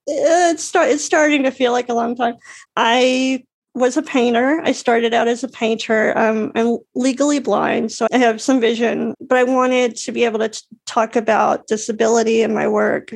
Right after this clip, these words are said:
And, um, I'm also a har-, a little hard of hearing, and I have anxiety. And it seemed to me that it was really difficult for my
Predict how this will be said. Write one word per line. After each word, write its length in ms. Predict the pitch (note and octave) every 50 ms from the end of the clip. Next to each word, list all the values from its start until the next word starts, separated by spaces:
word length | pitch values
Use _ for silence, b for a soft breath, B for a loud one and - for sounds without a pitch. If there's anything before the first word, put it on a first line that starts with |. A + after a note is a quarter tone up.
| G#3 -
And, 420 | - G#3 A3 A3 G#3+ A3 G#3+ G#3 -
um, 300 | G#3 G#3 G3+ G#3 G#3 -
I'm 160 | - B3 B3
also 680 | B3 B3 B3 - B3 A3+ A3 G#3+ G#3+ - - - - _ _ -
a 180 | G#3+ G3+ -
har-, 160 | - - A#3 - -
a 20 |
little 160 | A#3 A3+ A#3
hard 240 | A#3+ A#3 B3 A#3 A#3
of 100 | A#3 A3+
hearing, 640 | - - A#3+ A#3 A#3 A3+ A3+ - A3+ A3+ A3+ A3+ B B B B B B B B _ -
and 360 | - G#3+ G#3 G#3 G3+ G#3 G#3+
I 60 | -
have 240 | A3+ A#3 G#3 G3+ G#3+ -
anxiety. 840 | A3+ A3+ A#3+ A#3 A#3 G#3 G#3 - - - - - - - - A3+ B B B B B B B _ _
And 440 | - A#3 A3+ G#3+ G#3+ A3+ A3 - - - _ _ _ _ _
it 260 | - B3 A#3+ - -
seemed 500 | - - - - - C#4 C4+ C4+ C4+ C4+ C#4
to 160 | - - C4+
me 460 | C4 B3 B3 B3 A#3+ B3 B3 B3 B3 A#3+
that 580 | G#3+ A3+ G#3+ G#3 G#3+ - A#3 A#3+ A3+ A3+ - -
it 100 | - A#3+
was 200 | - A#3+ B3+ A3+
really 480 | B3+ B3 B3 A#3+ A3 A3+ - - - _ _ _ _ _ - -
difficult 500 | - C4 - D4+ - - G#4 G#4+ D4+ -
for 100 | - D#4+
my 500 | C#4 A#3+ A3+ A3 G#3 A3 A3 - A#3